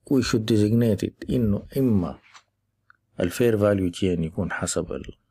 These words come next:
profit or loss، يعني أي تغيير في القيمة مستقبلا، آه، نأخذها في حساب الأرباح أو الخسائر، أو ممكن نقيمه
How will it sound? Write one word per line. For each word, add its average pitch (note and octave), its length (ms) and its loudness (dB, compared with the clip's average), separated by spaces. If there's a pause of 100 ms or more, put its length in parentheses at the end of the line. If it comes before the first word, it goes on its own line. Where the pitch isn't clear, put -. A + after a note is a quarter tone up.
(200)
profit F2 400 -2
or - 20 -4
loss، D3+ 440 -6
يعني E2+ 240 -4
أي G2+ 60 -4
تغيير E2+ 520 -6
في - 140 -16
القيمة A#2 560 -2 (140)
مستقبلا، F3+ 640 -2 (680)
آه، - 120 -2
نأخذها G#2 720 0
في G#2+ 340 0
حساب F#2 480 -4
الأرباح G2 600 -4
أو D#3 240 0
الخسائر، D3 680 -2 (680)
أو F3+ 120 2
ممكن D#3+ 420 4
نقيمه A#2 720 2